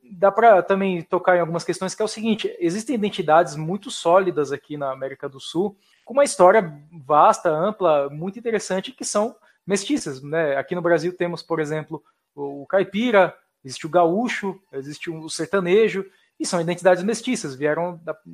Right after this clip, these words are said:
através de uma mescla aí de povos, e assim, eh, se você chega pra um, um, uma dessas pessoas e fala que a pessoa não tem identidade porque ela é mestiça, ela vai, ela vai rir da sua cara, ela vai, vai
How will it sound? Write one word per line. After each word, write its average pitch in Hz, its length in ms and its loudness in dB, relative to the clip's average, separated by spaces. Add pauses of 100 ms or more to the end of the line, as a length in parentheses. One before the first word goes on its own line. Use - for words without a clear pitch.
através 147 360 -6
de 165 80 -8
uma 175 100 0
mescla 151 520 2
aí 143 100 -10
de 135 100 -18
povos, 226 500 4 (260)
e 247 360 0
assim, 175 500 2
eh, 147 560 2 (140)
se 202 160 -14
você 233 160 -2
chega 208 300 6
pra 180 160 6
um, 170 460 -2
um, 165 360 -18
uma 170 160 -4
dessas 170 240 -2
pessoas 165 420 -2
e 156 40 -12
fala 151 240 4
que 160 100 -4
a 151 80 2
pessoa 156 240 -8
não 156 60 -6
tem 156 140 -6
identidade 151 440 0
porque - 120 -10
ela 156 80 0
é 160 40 -4
mestiça, 165 420 -6
ela 277 120 4
vai, 240 320 6 (320)
ela 170 100 4
vai 165 120 8
rir 180 120 4
da 262 100 4
sua - 200 2
cara, 139 340 4
ela 139 140 2
vai, 160 220 0
vai 135 360 2